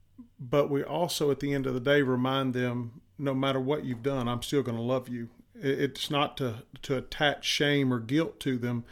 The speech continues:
It's to make them aware that, you know what, you're better than that, that you have more possibilities. Don't limit yourself, and don't, don't let it, you know, uh,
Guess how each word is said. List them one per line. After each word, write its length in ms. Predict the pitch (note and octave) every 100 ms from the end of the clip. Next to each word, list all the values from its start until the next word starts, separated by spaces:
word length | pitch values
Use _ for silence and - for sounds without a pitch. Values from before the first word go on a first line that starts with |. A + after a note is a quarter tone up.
| - - -
It's 180 | D3 -
to 80 | D3
make 240 | C3+ C3+
them 120 | C#3+ B2+
aware 340 | A#2+ C3+ C3
that, 180 | B2 - -
you 100 | C#3+
know 80 |
what, 140 | C#3 C#3
you're 100 | B2+
better 420 | G#2+ B2+ C3+ B2+
than 180 | B2 A#2+
that, 320 | A#2 A#2 -
that 140 | B2+
you 320 | - C3+ C3 C3+
have 220 | C#3+ B2
more 160 | C#3+
possibilities. 840 | C#3 - C3+ - B2+ B2+ A#2+ B2 A#2+
Don't 200 | C#3+ D#3
limit 280 | D3+ C#3 B2+
yourself, 580 | A#2+ - C3 A2+ - - -
and 260 | B2 B2 A#2
don't, 220 | C3 - - -
don't 200 | D3 D#3+
let 160 | E3+ D#3+
it, 60 | -
you 100 | E3+
know, 200 | C3+ B2+ - - - - -
uh, 180 | C#3+